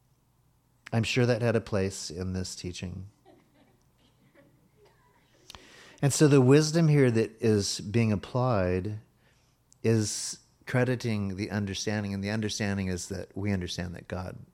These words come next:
has put us in positions both to act in humility and then also to act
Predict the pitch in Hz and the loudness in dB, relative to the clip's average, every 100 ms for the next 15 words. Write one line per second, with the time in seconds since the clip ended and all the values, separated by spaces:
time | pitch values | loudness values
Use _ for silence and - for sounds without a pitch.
0 | _ 90 - - _ _ 98 90 - 87 | _ -16 -14 -14 _ _ -6 -6 -8 -10
1 | 98 _ - 98 92 - 95 90 - - | -12 _ -16 -10 -8 -6 -8 -8 -12 -18
2 | _ - - _ _ - 98 95 - - | _ -20 -20 _ _ -4 -2 -2 -6 -8
3 | 98 98 90 - - - 85 - _ - | -4 -4 -4 -8 -16 -12 -12 -14 _ -12
4 | 95 98 101 - 95 95 101 95 90 92 | -4 -4 -4 -6 -10 -10 -8 -8 -8 -12
5 | - 104 98 - 87 - - 92 87 - | -10 -6 -6 -6 -8 -12 -10 -8 -8 -10